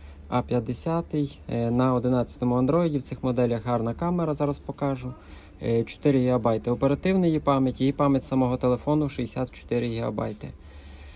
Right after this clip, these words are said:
Е, так, показую ще камеру.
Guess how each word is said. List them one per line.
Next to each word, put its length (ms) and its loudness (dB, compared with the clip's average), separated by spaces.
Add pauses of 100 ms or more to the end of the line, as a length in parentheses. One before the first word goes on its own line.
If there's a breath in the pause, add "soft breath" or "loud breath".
(640 loud breath)
Е, 420 0
так, 260 0
показую 500 2
ще 280 0
камеру. 520 2